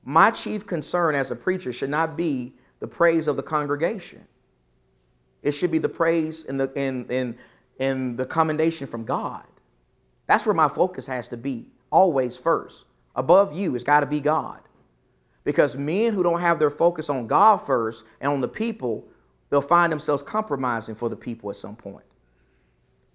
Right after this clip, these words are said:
Tailoring their message for the people 'cause they want praise and compliments from the people. My concern must be God always first. I have to preach the truth, w-, whether people wanna hear it or not. So,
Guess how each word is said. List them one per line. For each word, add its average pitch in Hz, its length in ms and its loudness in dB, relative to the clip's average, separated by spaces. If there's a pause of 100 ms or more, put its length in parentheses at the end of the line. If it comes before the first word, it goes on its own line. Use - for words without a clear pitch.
(160)
Tailoring 180 480 4
their 147 140 6
message 170 340 0
for 143 160 0
the 117 80 -2
people - 420 -8
'cause 135 140 -4
they 147 80 4
want 147 240 -2
praise 185 320 2
and 123 100 -10
compliments 139 540 -2
from 120 200 -4
the 110 60 -4
people. 156 440 -8 (1300)
My 170 220 4
concern 180 340 0
must 143 180 -2
be 143 60 -2
God 151 340 4
always 139 440 2
first. - 540 -6 (120)
I 156 80 4
have 170 160 4
to 131 80 -2
preach 196 360 0
the 151 100 -2
truth, 147 420 -2 (600)
w-, - 140 -18 (120)
whether 180 360 4
people 202 360 -6
wanna 160 180 2
hear 180 220 0
it 160 60 0
or 156 40 0
not. 147 400 -4 (1500)
So, 160 340 4